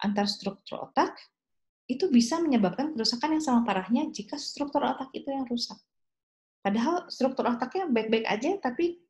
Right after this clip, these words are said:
ketika diskoneksi atau, eh, terjadi ketidaknyambungan antara satu struktur otak dengan struktur yang lainnya, maka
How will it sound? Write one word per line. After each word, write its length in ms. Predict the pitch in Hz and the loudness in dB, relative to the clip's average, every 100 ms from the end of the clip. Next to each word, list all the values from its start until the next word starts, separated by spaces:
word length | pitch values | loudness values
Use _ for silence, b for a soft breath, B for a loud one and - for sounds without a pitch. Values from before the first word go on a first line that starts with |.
| _ | _
ketika 640 | - - 247 - 233 226 220 | -6 -4 -4 0 2 2 2
diskoneksi 800 | 269 - 285 240 226 - 196 - | 0 0 2 2 2 -2 -2 0
atau, 160 | 214 214 B B _ - | -2 -2 B B _ -6
eh, 640 | 214 208 202 202 196 190 - _ | -2 2 2 2 2 0 -4 _
terjadi 800 | 208 202 196 190 185 190 190 190 _ - | 0 2 2 2 0 0 0 -4 _ -2
ketidaknyambungan 1400 | 190 - _ _ - 180 170 - - 202 220 277 320 220 | -2 -2 _ _ -6 -2 0 0 2 4 6 6 6 4
antara 320 | - 175 180 | 2 -2 -2
satu 240 | 185 180 190 | -4 -6 -6
struktur 400 | - 175 175 170 | -4 -6 -4 -6
otak 320 | - 175 170 | -6 -8 -4
dengan 160 | 170 | -2
struktur 400 | 170 - 170 - | -2 -2 -6 -8
yang 160 | 165 160 | -10 -10
lainnya, 240 | 156 220 359 _ _ _ - | -4 -4 -4 _ _ _ -10
maka 360 | 165 214 262 | -4 0 0